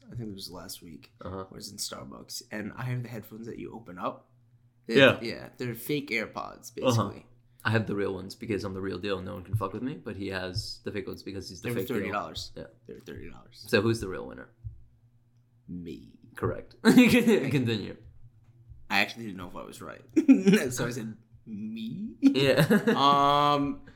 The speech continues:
Speaker 1: so, oh, yeah, I was at the Starbucks and getting that work done. You know how it is, uh, putting in that work. Uh,
Speaker 2: Yeah.
Speaker 1: you know, I was, uh, I just finished my lats and I was onto my, uh, legs and I was just gonna,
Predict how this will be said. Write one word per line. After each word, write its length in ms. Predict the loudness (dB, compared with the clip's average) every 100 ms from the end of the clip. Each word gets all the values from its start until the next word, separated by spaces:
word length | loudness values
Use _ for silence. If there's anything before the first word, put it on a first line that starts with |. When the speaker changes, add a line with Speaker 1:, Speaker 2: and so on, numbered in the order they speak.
| 2
Speaker 1:
so, 260 | 6 8
oh, 40 | 8
yeah, 160 | 6
I 40 | 4
was 100 | 2
at 80 | -2
the 60 |
Starbucks 440 | 0 0 0 -4 0
and 580 | 0 0 -2 -2 -2 0
getting 200 | 0 0
that 140 | -2
work 160 | -4 -2
done. 180 | 0 0
You 80 | -2
know 80 |
how 160 | -2 -2
it 80 | -2
is, 120 | -2 -2
uh, 120 | -2
putting 200 | -2 -2
in 80 | -4
that 100 | -6
work. 240 | -4 -4 -4
Uh, 160 | -4
Speaker 2:
Yeah. 200 | -2 -2 -6 -10
Speaker 1:
you 80 | -6
know, 140 | -4 -4
I 20 |
was, 180 | -4 -4
uh, 80 | -4
I 140 | -2
just 260 | -2 0 -2
finished 220 | -4 -6
my 100 | -6
lats 400 | -2 -2 -2 -4
and 80 | -8
I 40 |
was 120 | -8
onto 240 | -8 -8 -8
my, 240 | -6 -6
uh, 180 | -6 -8
legs 420 | -6 -6 -4 -6 -6
and 160 | -8 -10
I 60 |
was 160 | -10 -8
just 160 | -8
gonna, 280 | -8 -8 -8